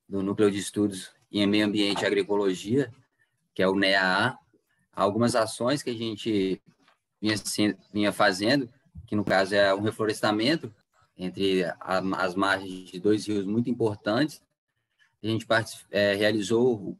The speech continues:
quarto encontro de educadores ambientais, é, também o Cineclube Ambiental, temos projeto de coleta seletiva, e falar que sou muito grato pelo, pelo ifes e pela oportunidade de estar participando, né, como núcleo,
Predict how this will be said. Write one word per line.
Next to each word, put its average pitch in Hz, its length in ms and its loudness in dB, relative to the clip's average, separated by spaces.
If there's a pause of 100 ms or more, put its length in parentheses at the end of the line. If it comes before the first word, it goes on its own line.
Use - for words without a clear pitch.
(120)
quarto 107 300 -2
encontro 107 460 -2
de 104 80 0
educadores 98 760 0
ambientais, 104 840 0 (340)
é, 101 560 2 (1040)
também 131 360 4
o 135 60 4
Cineclube 131 580 0
Ambiental, 113 920 0 (260)
temos 104 200 -2
projeto 110 380 2
de - 80 -4
coleta 107 320 2
seletiva, 113 1040 0 (320)
e 104 240 0
falar 131 260 4
que 139 80 -4
sou 147 100 4
muito 147 200 4
grato 104 500 4 (480)
pelo, 92 580 2
pelo 104 240 0
ifes 120 420 0
e 104 40 -6
pela 110 200 0
oportunidade 104 600 0
de 117 60 -2
estar 107 160 0
participando, 107 720 0
né, 117 240 0
como 113 220 0
núcleo, 127 340 2